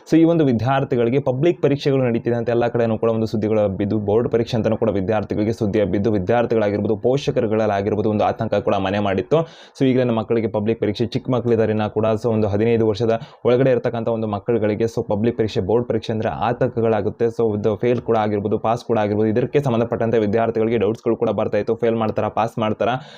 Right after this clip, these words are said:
ನಮಗೆ ಪರೀಕ್ಷೆ ಆದ್ರೆ ಯಾವ ಥರ ಆಗುತ್ತೆ, so ಏನು ಎತ್ತಂತ ವಿದ್ಯಾರ್ಥಿಗಳು, ಪೋಷಕರುಗಳಲ್ಲೂ ಕೂಡ ಒಂದು ಆತಂಕ ಮನೆ ಮಾಡಿತ್ತು. ಇದೀಗ ಇಲಾಖೆ ಕಡೆಯಿಂದನೇ ಈ ಕುರಿತು ಮಾಹಿತಿಯನ್ನ ಕೂಡ ಕೊಟ್ಟಿರುವಂಥದ್ದು. ಇದು ಪಬ್ಲಿಕ್ ಪರೀಕ್ಷೆ ಆಗಿರೋದಿಲ್ಲ, ವಿದ್ಯಾರ್ಥಿಗಳಿಗೆ ಮೌಲ್ಯಾಂಕನ ಆಗಿರುತ್ತೆ ಅಂತ ಹೇಳಿದ್ದಾರೆ. So ಮೌಲ್ಯಾಂಕನ ಅಂದ್ರೆ ವಿದ್ಯಾರ್ಥಿಗಳು ಯಾವ ಥರ ಮಾಡ್ತಾರಾಗಿದ್ರೆ,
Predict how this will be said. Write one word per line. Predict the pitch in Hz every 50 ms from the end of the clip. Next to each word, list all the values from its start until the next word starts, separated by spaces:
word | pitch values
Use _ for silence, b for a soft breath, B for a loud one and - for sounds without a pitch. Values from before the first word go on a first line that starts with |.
| B B
ನಮಗೆ | 127 135 131 139
ಪರೀಕ್ಷೆ | 135 139 139 147 - 151 139
ಆದ್ರೆ | 123 123 120
ಯಾವ | 117
ಥರ | 117 131 120 117
ಆಗುತ್ತೆ, | 110 110 113 113 - 117
so | 113 110 - 110
ಏನು | 110 120 139 139
ಎತ್ತಂತ | 123 110 - 117 113 110
ವಿದ್ಯಾರ್ಥಿಗಳು, | 113 107 107 98 113 120 117 - 107 113 110 110 107 107 -
ಪೋಷಕರುಗಳಲ್ಲೂ | - 127 123 - 143 143 123 120 120 117 113 110
ಕೂಡ | 120 120
ಒಂದು | 113 110 110
ಆತಂಕ | 101 101 - - 113 110 -
ಮನೆ | 107 107 113
ಮಾಡಿತ್ತು. | 110 110 104 107 104 - 120
ಇದೀಗ | 127 127 135 127
ಇಲಾಖೆ | 131 113 110 123 120 113 127
ಕಡೆಯಿಂದನೇ | - - 117 113 113 117 117 117
ಈ | 113 113
ಕುರಿತು | - 113 120 120 120
ಮಾಹಿತಿಯನ್ನ | 110 101 107 110 - 117 110 104
ಕೂಡ | 95 110 107
ಕೊಟ್ಟಿರುವಂಥದ್ದು. | 107 - 107 98 - 117 110 107 98 104 101 127 170 175 B B B B 147
ಇದು | 151 156 170
ಪಬ್ಲಿಕ್ | 151 147 131 127 147 156 151
ಪರೀಕ್ಷೆ | - - - - - 143
ಆಗಿರೋದಿಲ್ಲ, | 123 123 127 131 123 120 120 117 117
ವಿದ್ಯಾರ್ಥಿಗಳಿಗೆ | 110 113 110 110 120 120 123 117 120 117 117 113 117 120
ಮೌಲ್ಯಾಂಕನ | 107 101 110 117 120 120 117 113 - 113
ಆಗಿರುತ್ತೆ | 110 104 104 110 110 113 - 113
ಅಂತ | 107 104
ಹೇಳಿದ್ದಾರೆ. | 110 107 104 107 113 123
So | 123 - 123
ಮೌಲ್ಯಾಂಕನ | 110 113 123 127 131 127 123 120 127 120
ಅಂದ್ರೆ | 117 120 117 117
ವಿದ್ಯಾರ್ಥಿಗಳು | 107 104 117 113 110 - 120 113 110
ಯಾವ | 92 95 101
ಥರ | - - 120
ಮಾಡ್ತಾರಾಗಿದ್ರೆ, | 110 110 107 107 110 - 113 104 104 104 104 113 147 170 156 - - -